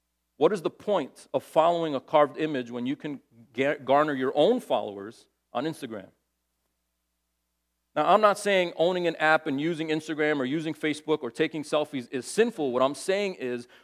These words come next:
we have, we live in a culture where it is so easy to worship images that we don't need carved images.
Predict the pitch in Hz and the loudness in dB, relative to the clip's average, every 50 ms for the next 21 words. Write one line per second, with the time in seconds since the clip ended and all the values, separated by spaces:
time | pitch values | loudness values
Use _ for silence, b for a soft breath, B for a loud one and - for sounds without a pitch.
0 | b b 135 160 175 165 151 143 165 180 185 185 165 151 190 175 156 156 160 196 | b b -6 -4 -4 -4 -4 -4 0 2 0 0 0 -2 -6 -6 -4 4 6 6
1 | 214 190 147 175 165 147 - - - 196 190 - - 170 147 147 151 156 151 175 | 6 6 6 -2 -4 -4 -6 -4 -4 -4 -4 -4 -6 -8 -6 -2 -2 0 0 0
2 | 190 190 185 - - - 202 208 220 - - _ 226 277 381 381 320 226 147 135 | 0 0 -4 -6 -4 -2 0 0 0 -2 -6 _ -4 -2 0 0 -2 -2 -2 -6
3 | 113 - - _ _ _ _ _ _ _ _ _ - 202 175 151 147 185 220 214 | -8 -10 -12 _ _ _ _ _ _ _ _ _ -4 -2 -2 4 6 6 6 6
4 | - 226 - - - - 254 302 311 247 165 120 110 110 92 90 - - - - | 6 0 -2 -2 0 0 0 2 2 2 0 -2 -12 -14 -16 -16 -20 -20 -20 -20
5 | - _ _ _ _ _ _ _ _ _ _ _ _ _ _ _ _ _ _ _ | -20 _ _ _ _ _ _ _ _ _ _ _ _ _ _ _ _ _ _ _
6 | _ _ _ _ _ _ _ _ _ _ _ _ _ _ _ _ - 170 190 175 | _ _ _ _ _ _ _ _ _ _ _ _ _ _ _ _ 2 2 2 2
7 | 220 220 185 226 220 208 151 185 185 220 247 233 190 - - - 202 202 233 226 | 0 0 2 2 2 2 0 -2 -2 0 0 -2 -2 -6 -4 2 6 6 6 6
8 | 170 170 - 135 120 117 101 - 104 113 120 147 160 - - | 4 0 -6 -6 -6 -6 -8 -10 -12 -12 -12 -12 -14 -20 -20